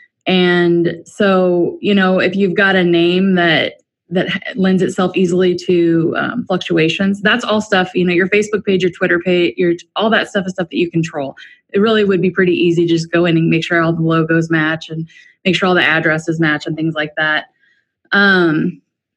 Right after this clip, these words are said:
another really easy win is to go through your analytics site for pages, um, that don't have any traffic, especially if you've, it's a blog, and especially if you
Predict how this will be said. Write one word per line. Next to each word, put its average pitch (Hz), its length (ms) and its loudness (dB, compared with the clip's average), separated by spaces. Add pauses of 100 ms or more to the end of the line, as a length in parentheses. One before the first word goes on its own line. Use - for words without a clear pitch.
(520)
another 208 320 2
really 214 220 2
easy 196 300 0
win 202 200 2
is 190 180 0
to 196 100 -2
go 180 200 2
through 180 220 0
your 180 240 2
analytics 185 540 0
site 226 400 0
for 180 200 -2
pages, 185 720 0
um, 175 320 2
that 165 240 0
don't 170 420 0 (600)
have 175 440 -2
any 175 200 0
traffic, 185 560 0
especially 190 380 0
if 175 60 -4
you've, 170 220 -2
it's 190 120 -6
a 180 40 0
blog, 170 480 2
and 165 140 2
especially 180 540 0
if 170 140 -2
you 170 420 0